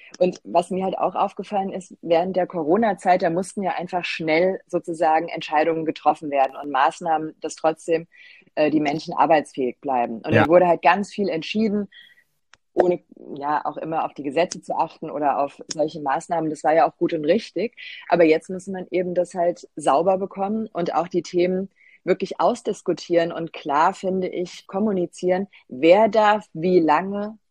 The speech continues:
Speaker 1: von wo arbeiten oder muss im Büro sein, weil es ist ja häufig so, je nach Führungskraft wird es entschieden und gilt nicht fürs ganze Unternehmen und dann gibt's eben auch, ähm, ja, Ungerechtigkeiten, die wahrgenommen werden. Also solche Dinge,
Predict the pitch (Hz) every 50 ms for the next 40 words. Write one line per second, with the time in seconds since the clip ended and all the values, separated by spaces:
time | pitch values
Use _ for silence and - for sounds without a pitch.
0 | _ _ _ - - 170 160 151 139 151 156 151 - - 160 180 196 185 185 185
1 | 190 185 185 185 - 190 165 160 160 151 156 160 151 - 160 151 135 147 147 135
2 | 156 175 190 180 190 180 180 180 180 180 - - - - - - - 156 160 165
3 | - 185 175 - 196 175 165 160 160 170 185 - 196 175 - - 175 165 156 170
4 | 175 180 175 - - - 208 220 226 214 196 170 - _ 170 160 190 185 _ -
5 | 165 170 170 - - 160 160 156 - - 160 170 175 202 180 165 156 151 160 175
6 | - - 170 - - 170 - - 156 143 175 208 - 202 160 190 190 202 185 185
7 | 185 185 190 190 185 - 160 165 165 160 160 165 160 165 - - - - 165 160
8 | 156 156 - 147 147 147 - - - - 151 143 139 139 131 _ _ _ _ -
9 | - - - - _ _ _ _ _ _ _ _ _ - 151 147 143 - 180 208
10 | 233 220 208 175 185 190 - - 196 - - 196 180 180 - 180 170 180 165 165
11 | 156 170 165 180 170 170 165 170 165 165 160 160 165 165 - 165 151 165 160 -
12 | 156 165 165 196 196 196 160 170 180 196 196 180